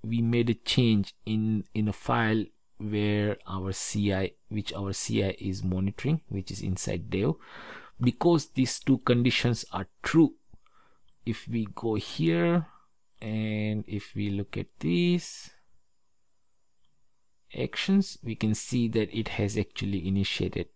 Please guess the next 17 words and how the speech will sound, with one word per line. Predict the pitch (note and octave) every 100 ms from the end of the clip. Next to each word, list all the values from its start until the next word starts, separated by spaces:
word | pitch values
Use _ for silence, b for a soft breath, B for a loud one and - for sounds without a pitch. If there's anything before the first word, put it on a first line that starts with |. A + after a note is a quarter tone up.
| _ _ _ _ _ _ _ -
our, | F#2+ F2+ F#2 G2 - _ -
uh, | - F2 F2 F2+ _ -
workflow. | G#2+ A2 - - - - _ _ -
And | - G2+ F#2
if | - F#2+
we |
click | - C#3 C#3 D3
on | C#3+
it, | C#3+ C3+ - _ _ _ _ _ _ _ _ -
we | G#2
should | - - G#2
be |
able | G#2 G#2 -
to |
see | - G#2
the | - F2+
logs, | G#2 C#3 D3+ D3 - -